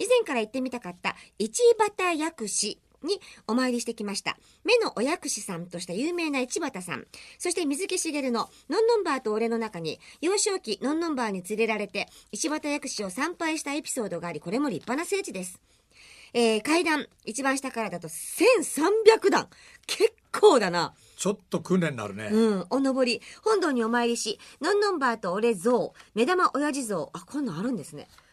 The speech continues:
Speaker 1: 聖地ですね、立派な。を見て回り、えー、お白湯を飲んで帰りました。階段で汗だくになりつつも良いお出かけだったと思います。次は境港の水木しげる記念館に行ってみたいな。そうそう、一畑電鉄も、えー、し-、畑電というらしいですね。
Speaker 2: うん。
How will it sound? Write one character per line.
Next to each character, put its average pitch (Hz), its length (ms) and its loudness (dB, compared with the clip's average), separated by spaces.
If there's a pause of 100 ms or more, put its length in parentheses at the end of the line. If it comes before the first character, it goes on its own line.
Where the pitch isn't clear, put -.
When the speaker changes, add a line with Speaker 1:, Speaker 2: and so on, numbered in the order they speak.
(120)
Speaker 1:
聖 302 200 2
地 - 80 -8
で 156 80 -8
す - 100 -10
ね、 139 140 -8
立 139 160 -14
派 135 80 -14
な。 131 120 -14 (320)
を 330 160 -4
見 311 120 -4
て 277 80 -2
回 196 240 -2
り、 - 180 -8 (300)
え 208 140 -2
ー、 - 60 -10
お 202 60 -4
白 349 180 0
湯 285 140 0
を 214 180 -2
飲 220 120 -2
ん 214 40 -4
で 254 120 -2
帰 180 180 -6
り 165 100 -8
ま 151 120 -10
し - 80 -12
た。 - 120 -12 (280)
階 302 180 -2
段 285 160 -2
で 262 80 -2
汗 240 180 -4
だ 294 120 -4
く 320 80 -6
に 285 80 -2
な 269 100 0
り 277 80 -4
つ - 80 -16
つ - 160 -10
も 196 160 -4
良 247 100 0
い 233 140 0
お 180 80 -6
出 202 140 -4
か 220 100 -10
け 220 80 -6
だ 208 100 -8
っ 202 60 -16
た 180 120 -10
と 160 100 -12
思 151 100 -12
い 147 80 -10
ま 147 140 -10
す。 - 120 -16 (160)
次 180 220 -8
は 180 180 -2 (220)
境 233 180 0
港 254 300 -2
の 247 140 0
水 175 200 -8
木 190 140 -8
し 180 140 -8
げ 208 120 -2
る 208 80 -4
記 220 140 -10
念 247 160 -4
館 226 140 -4
に 208 100 -4
行 - 40 -10
っ - 20 -20
て 247 80 -6
み 254 100 -6
た 311 100 -8
い 285 80 -8
な。 302 140 -8 (460)
そ 440 160 4
う 415 40 4
そ - 180 2
う、 - 80 0
一 220 220 -2
畑 415 300 0
電 392 180 0
鉄 277 240 -4
も、 202 220 -2 (160)
え 170 120 -4
ー、 175 40 -8
し-、 - 260 -6
畑 247 320 -2
電 180 140 -2
と 160 80 -6
い 147 60 -4
う - 20 -6
ら 143 80 -8
し 135 140 -12
い - 20 -16
で 131 80 -18
す 185 80 -8
ね。 214 220 -4
Speaker 2:
う - 20 2
ん。 170 40 4